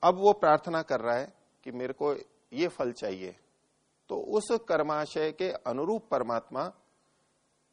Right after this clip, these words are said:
उस भक्त की इच्छा के अनुरूप फल दे देता है। यानी इच्छा और कर्माशय दोनों का तालमेल होगा तो मिल जाएगा, इच्छा कर रहे हैं और कर्माशय नहीं है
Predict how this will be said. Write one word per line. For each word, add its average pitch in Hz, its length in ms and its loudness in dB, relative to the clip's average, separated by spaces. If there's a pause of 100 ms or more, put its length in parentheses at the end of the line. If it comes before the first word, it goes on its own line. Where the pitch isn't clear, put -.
(340)
उस 147 160 -12
भक्त 131 340 -4
की 170 240 -2
इच्छा 156 360 0
के 165 360 -4
अनुरूप 131 520 -4
फल 127 240 0
दे 104 120 -4
देता - 320 -16
है। - 60 -20 (840)
यानी 151 140 -10
इच्छा 208 540 2
और 175 220 4
कर्माशय 123 560 0 (800)
दोनों 156 360 4
का 196 120 8
तालमेल 175 520 6
होगा 185 260 2
तो 190 120 -2
मिल 180 180 -2
जाएगा, 110 380 -2 (1300)
इच्छा 196 400 2
कर 180 180 4
रहे 180 220 4
हैं 180 200 0
और 185 140 4
कर्माशय 170 580 0
नहीं 160 200 -4
है 120 240 -10